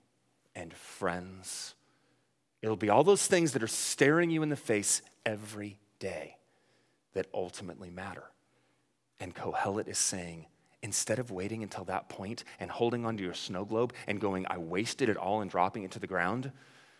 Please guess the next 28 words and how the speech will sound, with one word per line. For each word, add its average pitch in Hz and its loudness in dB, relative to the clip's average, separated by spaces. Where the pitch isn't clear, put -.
right 107 -4
now, - -8
from 92 -8
this 101 -4
moment, 92 -4
from 98 -2
now 98 4
eleven 95 2
oh 85 -10
six, - -4
I 107 -6
really 110 -4
need 82 -10
to - -10
stop. - -6
From 107 6
eleven 120 8
oh 156 10
six, - 8
live 110 -2
out 107 -8
of 101 -10
the 95 -12
gift, - -12
not 110 -2
out 104 -4
of 98 -4
gain. 82 -8